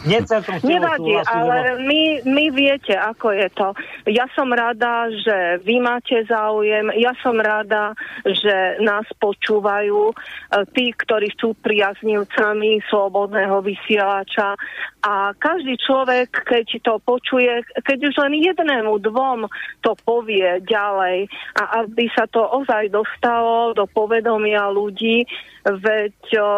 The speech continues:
Speaker 2: je to taká téma, ktorá bude, ja si myslím, veľmi dlhý čas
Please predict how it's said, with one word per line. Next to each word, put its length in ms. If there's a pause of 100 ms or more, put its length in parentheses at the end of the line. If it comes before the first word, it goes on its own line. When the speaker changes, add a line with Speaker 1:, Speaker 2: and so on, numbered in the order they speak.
Speaker 2:
je 240
to 180 (260)
taká 380
téma, 540 (340)
ktorá 720 (540)
bude, 340
ja 320
si 160
myslím, 560 (480)
veľmi 800
dlhý 440
čas 380